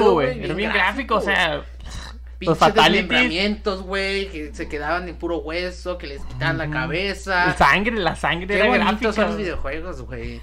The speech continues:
Speaker 2: <laughs>
Speaker 1: Al chile, güey. Pero entonces,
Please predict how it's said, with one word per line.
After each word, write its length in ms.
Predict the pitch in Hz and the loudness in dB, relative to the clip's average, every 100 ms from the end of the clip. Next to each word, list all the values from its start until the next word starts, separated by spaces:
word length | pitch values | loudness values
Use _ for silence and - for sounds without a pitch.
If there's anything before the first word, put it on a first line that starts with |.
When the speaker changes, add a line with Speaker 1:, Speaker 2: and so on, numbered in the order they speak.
| - | 4
Speaker 2:
<laughs> 840 | 233 214 220 - 196 - - - 220 | 6 8 4 2 -2 -2 -8 0 2
Speaker 1:
Al 120 | 214 | 2
chile, 460 | - 320 220 269 202 | 0 -4 -2 -2 -2
güey. 260 | 151 147 151 - - - - | -2 -4 -4 -10 -14 -14 -2
Pero 200 | 202 220 | 2 2
entonces, 500 | 220 226 226 180 | 2 0 0 -4